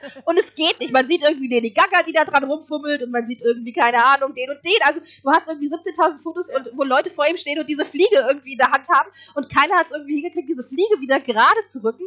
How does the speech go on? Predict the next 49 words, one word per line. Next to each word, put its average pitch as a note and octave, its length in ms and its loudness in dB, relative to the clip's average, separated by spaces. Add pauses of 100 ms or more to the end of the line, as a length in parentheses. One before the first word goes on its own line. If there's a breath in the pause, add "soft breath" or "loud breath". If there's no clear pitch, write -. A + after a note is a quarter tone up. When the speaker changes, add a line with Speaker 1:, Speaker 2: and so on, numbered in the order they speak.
(420 loud breath)
Speaker 2:
Und, C#4 220 0
Speaker 1:
Ja. B3+ 180 0
Speaker 2:
ähm, B3+ 140 -4
ich - 160 -10
habe G4 200 0
mir D4+ 160 -2
aber B3+ 260 2
sagen A#3 340 2
lassen A#3+ 300 -2
aus A#3 160 0
eingeweihter C4+ 600 0
Fliegenträgerquelle, A#3 1080 -4 (300 soft breath)
dass C4+ 140 2
es D4 120 -6 (220)
doch C4 200 0
wohl B3+ 120 2
so B3+ 220 -4
sei, A#3+ 360 2
wenn A#3 260 -2
die A#3+ 340 -6
Fliege D4+ 480 -2
sehr B3+ 220 0
akkurat, B3+ 560 2 (200)
äh, B3+ 120 -2
sitzen D4+ 380 -10
würde C4+ 220 -2
und A#3 140 -10
sehr A#3 140 -2
gerade A#3+ 340 0
und B3+ 100 -12
sehr - 100 -8
stramm, G#3+ 360 -6 (300 loud breath)
dann A#3 140 -2
wäre B3+ 180 4
das C#4+ 120 2
ein A#3+ 140 2
Zeichen C4 400 0
dafür, A#3+ 300 2
dass A#3 160 -6
die A#3+ 120 -6
Herren A#3 300 -2
der B3+ 100 -8
Schöpfung, A#3+ 480 -10 (340 soft breath)
äh, A3+ 240 2
nicht C#4 200 -4
so E4 80 0
gut C#4+ 140 0
drauf A3 160 4
seien. E3 340 -6